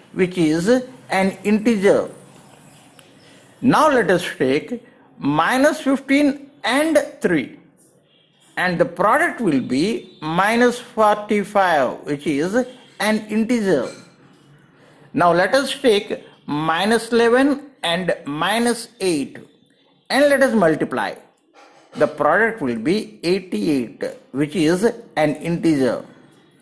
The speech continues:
Now, let us take ten and ten and multiply. The product will be hundred,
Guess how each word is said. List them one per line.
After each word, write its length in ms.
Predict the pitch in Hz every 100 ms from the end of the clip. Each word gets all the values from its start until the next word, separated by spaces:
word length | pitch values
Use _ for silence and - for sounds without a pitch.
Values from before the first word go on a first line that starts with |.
| _ - _ -
Now, 160 | 226
let 180 | 240 220
us 140 | 202 - -
take 280 | 139 147 165 165 - - _ _ _ _ _
ten 180 | 277 320
and 220 | 302 254
ten 240 | 143 110 - - _ _ _ _ _ _ _ _ _ _
and 160 | 202 233
multiply. 540 | 190 180 175 131 98 - _ _ _ _ _
The 140 | 131 143
product 460 | - 196 247 240
will 160 | 185 180
be 300 | 170 185 -
hundred, 800 | - 156 170 175 151 113 -